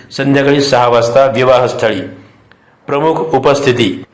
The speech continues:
महाराष्ट्र राज्याचे कृषी मंत्री माननीय श्री माणिकराव कोकाटे, नाशिक लोकसभा मतदारसंघाचे खासदार माननीय श्री राजाभाऊ वाजे, तसंच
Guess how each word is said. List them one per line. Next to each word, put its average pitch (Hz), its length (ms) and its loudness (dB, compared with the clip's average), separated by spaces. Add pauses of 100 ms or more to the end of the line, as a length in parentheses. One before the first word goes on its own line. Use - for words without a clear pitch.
(120)
महाराष्ट्र 151 500 0
राज्याचे 139 560 4
कृषी 135 340 -2
मंत्री 123 500 0
माननीय 127 640 0
श्री 123 280 -2
माणिकराव 120 640 2
कोकाटे, 113 460 0 (720)
नाशिक 135 460 -4
लोकसभा 131 680 2
मतदारसंघाचे 120 1040 2 (100)
खासदार 117 500 0 (180)
माननीय 120 460 0
श्री 117 220 0
राजाभाऊ 113 640 2
वाजे, 110 320 2 (400)
तसंच 123 420 -4